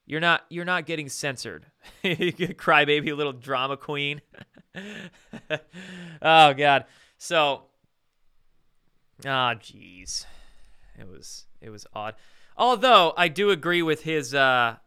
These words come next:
with some of the things he said in there, but that doesn't mean he's a, he's a good guy by any means or not controlled Oppo or something. Um, although, you know, it was,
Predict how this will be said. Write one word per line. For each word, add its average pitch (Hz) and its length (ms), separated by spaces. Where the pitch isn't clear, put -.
with 175 180
some - 440
of 180 100
the 135 100
things 113 340
he 123 100
said 120 260
in 107 140
there, 104 200
but - 160
that 214 160
doesn't 131 260
mean 135 220
he's 120 140
a, 104 160
he's 135 160
a 120 40
good 117 280
guy 165 280
by 131 200
any 127 180
means 135 340
or 127 80
not 135 360
controlled 143 420
Oppo 139 400
or 123 120
something. 131 400
Um, 123 500
although, 139 640
you 135 120
know, 123 180
it 120 40
was, 123 360